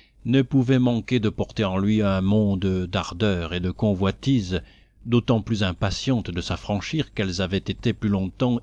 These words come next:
et plus étroitement refoulées. Les grâces mûrissantes de Francette lui étaient une tentation perpétuelle. Il ne se quittait pas.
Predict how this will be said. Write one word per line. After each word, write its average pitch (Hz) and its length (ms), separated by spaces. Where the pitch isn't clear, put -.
et 107 100
plus 107 280
étroitement 107 520
refoulées. 92 540
Les 113 160
grâces 110 420
mûrissantes 107 680
de 90 140
Francette 107 680
lui 123 140
étaient 143 160
une 120 280
tentation 110 680
perpétuelle. 85 880
Il 107 220
ne 107 100
se 139 140
quittait 131 400
pas. 85 260